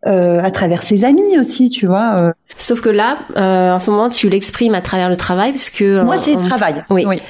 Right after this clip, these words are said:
Speaker 2: Est-ce que tu peux un peu expliquer ce que tu fais en ce moment et, euh, l'événement que tu es en train de, de préparer, en fait, si tu pouvais
Speaker 1: Oui.
Speaker 2: parler de ça.
Speaker 1: Alors,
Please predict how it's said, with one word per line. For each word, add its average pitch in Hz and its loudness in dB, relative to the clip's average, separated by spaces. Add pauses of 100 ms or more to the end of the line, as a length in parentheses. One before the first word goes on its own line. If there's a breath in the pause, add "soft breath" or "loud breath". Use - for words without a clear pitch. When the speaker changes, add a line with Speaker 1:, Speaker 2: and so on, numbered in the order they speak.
(280 loud breath)
Speaker 2:
Est-ce 202 -6
que - -6
tu - -2
peux 285 -2
un 262 0
peu 240 -2
expliquer 226 -2
ce 240 -8
que - -2
tu 202 -4
fais 233 -4
en 208 0
ce - -6
moment 196 0 (520 loud breath)
et, 185 2
euh, 165 0
l'événement 196 0
que 220 -4
tu 220 -4
es - 0
en 175 0
train 202 -4
de, 165 2
de 165 -2
préparer, 170 -2
en - -6
fait, - -8
si - -14
tu - -14
pouvais 202 0
Speaker 1:
Oui. 214 0
Speaker 2:
parler 170 -4
de 180 -4
ça. 190 -2
Speaker 1:
Alors, 196 0